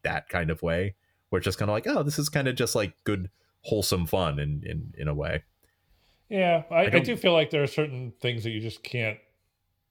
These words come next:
Speaker 2: like, when you get lightning in a bottle, you can't recapture it. And
Speaker 1: I, yeah, th-, there's also a part of me that just feels like, I, I mean, I guess there have been movies that have ended up good that I've said this about before, but, like, there's a little bit of, it's like, "Did,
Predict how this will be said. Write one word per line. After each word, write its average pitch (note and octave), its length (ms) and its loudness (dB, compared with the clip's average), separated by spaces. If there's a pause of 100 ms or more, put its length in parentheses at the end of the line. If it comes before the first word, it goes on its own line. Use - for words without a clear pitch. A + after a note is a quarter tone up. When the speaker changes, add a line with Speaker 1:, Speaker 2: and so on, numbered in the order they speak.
(120)
Speaker 2:
like, G#2+ 200 -4 (240)
when B2+ 140 -2
you C#3 60 6
get D3+ 140 8
lightning C3+ 280 2
in A#2+ 80 0
a A2 40 0
bottle, G#2+ 300 4
you G#2 120 -4
can't A2+ 260 -4
recapture G2 540 -6
it. F#2+ 200 -10
And G2 260 -10 (480)
Speaker 1:
I, D#3 40 -4
yeah, D3 480 2
th-, D#3 220 0
there's D#3 200 2
also D#3 200 4
a C3 60 0
part A#2+ 160 2
of G#2+ 60 0
me G#2 80 0
that F2+ 120 0
just - 200 -4
feels F2+ 360 0
like, D#2 440 -2
I, G#2 180 -4
I A2 140 0
mean, A2 140 2
I A2 100 2
guess - 260 0 (120)
there E2 160 2
have D2+ 100 -4
been D#2 160 0
movies D2+ 300 -2
that D2+ 80 -2
have D2 100 -4
ended D2 180 -4
up D2 160 -6
good D2+ 280 -2
that D#2+ 120 -2
I've D#2+ 100 -4
said D#2+ 160 -4
this C#2+ 140 -8
about D2+ 220 -6
before, D2+ 400 -2
but, C#2+ 100 -6
like, D#2+ 240 -4
there's F2+ 160 0
a E2+ 60 0
little F#2 160 2
bit D#2+ 140 0
of, D2+ 180 -4
it's D2+ 160 -6
like, D#2 240 -4
"Did, G2 180 -4